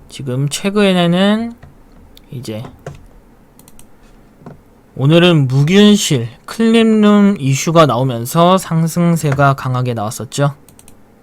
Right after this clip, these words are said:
소림사는 오늘 우정바이오가 급등이 나오기 전에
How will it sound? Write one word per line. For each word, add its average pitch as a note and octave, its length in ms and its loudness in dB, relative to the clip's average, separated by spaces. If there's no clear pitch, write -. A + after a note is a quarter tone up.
소림사는 F#3+ 640 2
오늘 D#3+ 460 2
우정바이오가 E3 840 4
급등이 F3+ 840 0
나오기 C#3+ 340 2
전에 C#3+ 440 -2